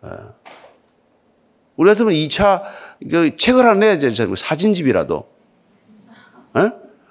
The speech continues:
내가 보니까 어디 뭐 선교지 아우리치 갔다 오면은 뭐 책을 사진첩 내고 이러더라고, 어떤 교회는 보니까. 아, 뭐 그러면 하나님이 알아, 아시면 되는 거고. 그 뭐 인간이 그렇게 뭐 기억하겠다고 무슨 사진첩 만들고 책 내고 해봐야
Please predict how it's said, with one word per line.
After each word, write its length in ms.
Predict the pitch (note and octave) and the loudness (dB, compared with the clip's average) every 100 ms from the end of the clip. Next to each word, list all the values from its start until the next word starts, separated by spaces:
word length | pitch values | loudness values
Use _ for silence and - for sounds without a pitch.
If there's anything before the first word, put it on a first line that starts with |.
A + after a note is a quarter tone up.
| _ | _
내가 140 | - A3 | 2 4
보니까 240 | C4+ A#3 | 4 4
어디 160 | G#3+ A#3 | 2 2
뭐 160 | G3 D3+ | 2 0
선교지 800 | - - - - C#4+ C#4+ A3+ D#3+ | -2 -10 -12 -2 0 2 4 4
아우리치 340 | F3 B3 - | 4 2 0
갔다 240 | G#3+ F#3 | -2 0
오면은 240 | E3+ D#3+ G#2 | 0 0 -2
뭐 140 | E2 - | -6 -8
책을 380 | - B3+ C4 - - - | -4 0 0 -4 -12 -12
사진첩 580 | - G3+ B3 A#3+ A#3 | -6 -2 0 0 -2
내고 260 | D#3 B2+ C#3+ | 0 0 0
이러더라고, 360 | C#3+ D#3+ - F2 | -2 -2 -2 -2
어떤 200 | G2+ G#2 | -4 -4
교회는 280 | G2 G2+ | -4 -4
보니까. 420 | G2 G2+ F#2+ G#2+ A2 _ _ _ _ _ _ _ _ _ - - _ _ - | -6 -8 -10 -14 -20 _ _ _ _ _ _ _ _ _ -20 -20 _ _ -18
아, 260 | - - | -14 -8
뭐 140 | G3+ B3 | -4 -2
그러면 240 | F#3+ G#3+ | -2 -4
하나님이 360 | E3 B3 C#4 E3+ | -2 -2 0 2
알아, 280 | B2+ - - | 0 -2 -6
아시면 340 | F#2 D3 F#3 | -8 -4 -4
되는 280 | D3 F2+ G#2 | -2 -2 -2
거고. 560 | B2 D#3+ C3 E2+ - - _ _ _ _ - | -2 0 0 -2 -6 -20 _ _ _ _ -8
그 140 | A3+ | -2
뭐 100 | A3+ | 0
인간이 380 | E3 F3+ B3 A#3 | 2 2 2 2
그렇게 260 | G#3 G#3+ | 0 0
뭐 200 | G3 F#3+ | -2 -2
기억하겠다고 680 | B2+ G3 G3+ F3+ F#3 G#3 A3 | -4 -2 0 0 -2 -2 -4
무슨 180 | - F3 | -2 -4
사진첩 560 | - - A#2+ D3+ D#3 C#3 | -4 -4 -4 -4 -2 0
만들고 520 | A2+ A2+ B2 B2 A#2 | 0 0 -2 -2 -4
책 240 | - F#3 | -6 -4
내고 340 | G#3+ G3 E3 F3+ | -2 0 0 -2
해봐야 460 | C3 F3 A3 F3+ | 0 0 2 0